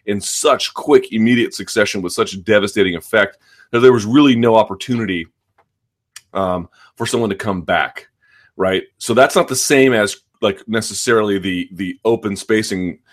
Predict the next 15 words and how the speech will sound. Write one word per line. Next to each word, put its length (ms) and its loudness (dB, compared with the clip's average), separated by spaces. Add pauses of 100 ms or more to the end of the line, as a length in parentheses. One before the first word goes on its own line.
(220)
um, 680 -6 (540)
uh, 60 -18 (220)
the 80 -2
more 220 4
open, 260 6
uh, 300 0
ability 340 6
that 140 4
McGregor 340 2
has. 260 0
He 60 -4
doesn't 180 0
have 140 2
it. 140 -2
He, 120 -12